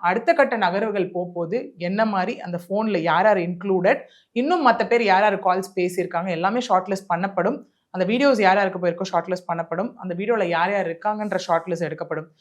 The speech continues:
எல்லாரையுமே இன்வெஸ்டிகேஷனுக்குள்ள கொண்டு வந்து தான் அடுத்த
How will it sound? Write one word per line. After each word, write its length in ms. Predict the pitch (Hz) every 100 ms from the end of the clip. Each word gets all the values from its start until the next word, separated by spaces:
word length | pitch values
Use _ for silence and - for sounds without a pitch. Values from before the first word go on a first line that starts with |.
| _ 269 220
எல்லாரையுமே 580 | 156 175 190 202 214 262
இன்வெஸ்டிகேஷனுக்குள்ள 760 | 202 196 190 185 190 170 160 160
கொண்டு 280 | 170 175
வந்து 220 | 185 156 156
தான் 200 | 254 -
அடுத்த 520 | 170 175 196 196 196